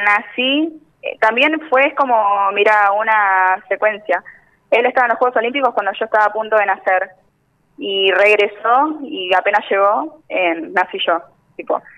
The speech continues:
Después de ahí, bueno, fue para Estados Unidos, que firmó el contrato con Oscar de la Hoya, y fuimos y vivimos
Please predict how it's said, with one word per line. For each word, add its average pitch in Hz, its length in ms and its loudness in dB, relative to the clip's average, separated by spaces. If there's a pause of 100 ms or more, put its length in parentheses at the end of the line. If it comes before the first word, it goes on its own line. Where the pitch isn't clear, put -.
(140)
Después 214 300 2
de 254 60 6
ahí, 262 260 2
bueno, 240 260 0
fue - 100 -4
para 226 120 2
Estados 220 280 -2
Unidos, 240 360 0
que 196 80 -4
firmó 196 220 -4
el 208 40 -2
contrato 202 340 0
con 196 140 0
Oscar 196 240 -4
de 208 80 4
la 214 200 4
Hoya, 254 400 2
y 226 80 -6
fuimos 254 300 -2
y 226 120 -4
vivimos 208 340 0